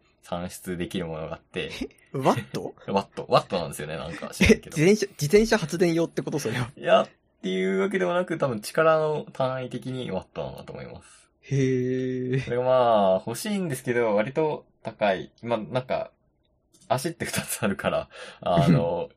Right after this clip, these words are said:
Speaker 2: <laughs>
Speaker 1: 両ペダル測れるんですけど、まあ、それだと結構いい値段しちゃって八万円ぐらいするんですけど。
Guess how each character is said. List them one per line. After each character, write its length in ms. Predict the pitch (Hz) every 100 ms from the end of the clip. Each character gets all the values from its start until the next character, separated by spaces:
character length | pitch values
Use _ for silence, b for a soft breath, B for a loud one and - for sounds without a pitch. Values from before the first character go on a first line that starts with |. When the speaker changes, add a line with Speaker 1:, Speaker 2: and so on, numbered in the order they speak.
| _
Speaker 2:
<laughs> 120 | -
Speaker 1:
両 640 | 123 135 139 139 139 135
ペ 140 | 143 131
ダ 100 | 98
ル 120 | 87
測 840 | 98 - 101 98 101 101 101 101
れ 80 | 104
る 100 | 92
ん 60 | 85
で 60 | 85
す 80 |
け 80 | -
ど、 80 | 101
ま 380 | 120 104 76 -
あ、 80 | _ _ _ _ _
そ 140 | -
れ 80 | 127
だ 100 | 147
と 280 | 139 76 - _ -
結 160 | -
構 280 | 80 67 - _
い 280 | 92 87 80
い 20 |
値 80 | 78
段 180 | 73 80
し 40 |
ち 40 | 98
ゃ 40 |
っ 60 | -
て 100 | -
八 200 | 95 92
万 260 | 87 85
円 100 | 85
ぐ 60 | 85
ら 80 | 82
い 40 |
す 100 | 90
る 80 | 87
ん 40 |
で 60 | 82
す 60 | -
け 80 |
ど。 220 | 104 -